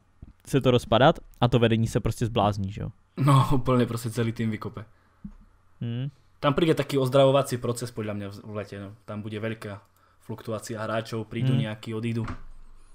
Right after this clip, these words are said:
Speaker 1: Jo, dává smysl, no.
Speaker 2: Mhm.
Speaker 1: Další máme Dortmund,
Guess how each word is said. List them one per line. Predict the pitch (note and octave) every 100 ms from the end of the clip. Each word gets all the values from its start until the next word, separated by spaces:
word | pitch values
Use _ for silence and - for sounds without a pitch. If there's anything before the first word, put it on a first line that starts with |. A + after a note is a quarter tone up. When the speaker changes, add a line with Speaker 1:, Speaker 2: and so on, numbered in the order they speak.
| - -
Speaker 1:
Jo, | B2+ B2+
dává | A#2+ A#2+ A#2
smysl, | - A2+ -
no. | G2 A2+ - - - - _
Speaker 2:
Mhm. | G#2+ G#2+ A2+ - _ - _ _ _ - - _ _ _ - _ _ _ _ _ _ _ - _ _ _ _ _ _ _ _ _ _ _ - - -
Speaker 1:
Další | C3 A#2+ - C#3+ D3
máme | C#3+ C3 B2+ B2+ B2 B2 B2 C3 -
Dortmund, | B2 A#2+ B2+ E3+ F#3+ G3